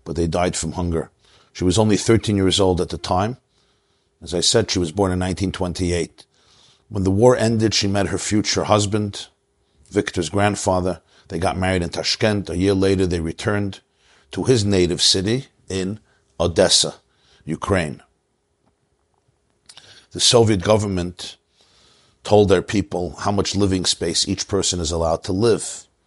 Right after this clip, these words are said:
to, out, is allowed to have. This was part of communism. But Victor's grandmother, Liba, didn't accept this, and from nineteen fifty-four to nineteen sixty-four, she built her own home together with her husband.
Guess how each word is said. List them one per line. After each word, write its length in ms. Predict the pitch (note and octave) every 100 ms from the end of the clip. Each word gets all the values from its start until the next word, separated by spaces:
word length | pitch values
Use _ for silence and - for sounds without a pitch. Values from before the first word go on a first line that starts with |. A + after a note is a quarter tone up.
| -
to, 120 | -
out, 220 | E2+ -
is 140 | - F#2
allowed 280 | F#2 F#2+ -
to 100 | E2+
have. 320 | A#2+ A2+ D#2
This 160 | F2 F2+
was 80 |
part 220 | - F#2 F2
of 100 | -
communism. 640 | G#2 G#2 F#2 D#2 - - _ _ _ _ _ _ _ _
But 180 | - E2+
Victor's 380 | G#2 A2 - E2+
grandmother, 640 | G#2+ A2 A#2 G2 E2+ F2 D#2+
Liba, 340 | G2 G#2 F#2
didn't 280 | F2+ F#2+ F2+
accept 400 | - A2+ G2 -
this, 160 | F2+
and 100 | F2+
from 160 | - F#2
nineteen 300 | G#2+ G#2+ G#2+
fifty-four 460 | G2+ - F2+ G#2+ F#2+
to 100 | F#2+
nineteen 320 | G2+ F#2+ F#2
sixty-four, 500 | G#2 E2+ F#2+ - G#2
she 140 | -
built 260 | E2 G2 F2+
her 160 | F#2
own 160 | A2 A#2+
home 260 | G2+ G#2 G#2
together 480 | F2+ F#2+ G2 G2 - - - -
with 160 | G2+ -
her 140 | F2+
husband. 540 | G#2 G2 F2+ F#2+ F#2